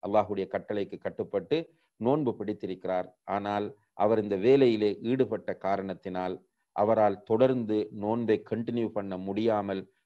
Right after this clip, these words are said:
அவர் டயர்ட் ஆகிறார், தன்னுடைய உடலுக்கு ஆபத்து வந்துவிடும் என்பதை அவர் புரிகிறார் என்றால் அவரும் நோன்பை விடுவதற்கு மார்க்கத்திலே அனுமதி இருக்கிறது. அவரும் பிறகு நோன்பை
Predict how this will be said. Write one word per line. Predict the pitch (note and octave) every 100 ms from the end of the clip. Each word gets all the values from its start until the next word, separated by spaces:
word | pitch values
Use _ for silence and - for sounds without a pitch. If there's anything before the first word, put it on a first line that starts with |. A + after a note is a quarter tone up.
| -
அவர் | G2+ G2+ -
டயர்ட் | G#2+ A#2+ A2+
ஆகிறார், | G#2 G2 F#2+ F#2+ - _ _ -
தன்னுடைய | G2+ G2 F#2+
உடலுக்கு | F#2 A#2+ A#2 F#2 F2+
ஆபத்து | G#2 G2 - F#2+
வந்துவிடும் | F#2+ G2 F#2+ F#2
என்பதை | F2+ F2+ F2+
அவர் | F2 F2
புரிகிறார் | - G#2+ A2 G2 F2+
என்றால் | E2+ E2 E2+ - _ _ -
அவரும் | G#2 A#2+ A#2 A2 - _ _
நோன்பை | G2+ A2+ A2 G2+ G2 F#2 -
விடுவதற்கு | G2+ A2+ A2 F#2+ F2 A2
மார்க்கத்திலே | F#2+ F#2+ - F#2 F2+ F2+ F2 - _ -
அனுமதி | F#2+ A2+ A2+ F#2+
இருக்கிறது. | F2+ F2+ F#2 F2 F2+ -
அவரும் | F#2 G2 G2 A2+ -
பிறகு | A2+ A2+ G2+ F#2+ F#2 - _
நோன்பை | - G2+ G2 F2+